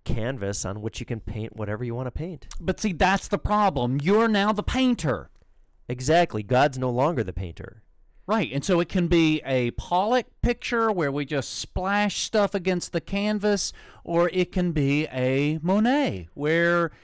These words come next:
Speaker 2: it's really, you know, things are fuzzy here and things are,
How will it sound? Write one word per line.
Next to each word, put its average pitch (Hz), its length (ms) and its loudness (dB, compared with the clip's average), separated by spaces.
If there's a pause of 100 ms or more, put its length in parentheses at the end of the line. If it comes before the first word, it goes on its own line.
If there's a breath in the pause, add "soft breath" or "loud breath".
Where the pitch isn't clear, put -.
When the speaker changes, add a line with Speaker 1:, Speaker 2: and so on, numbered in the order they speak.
(240 soft breath)
Speaker 2:
it's 160 280 -2
really, 180 640 2
you 160 200 -6
know, 180 220 -4
things 170 320 -6
are 175 60 -8
fuzzy 175 480 -6
here 180 460 -8
and 123 200 -4
things 160 400 -6
are, 160 160 -4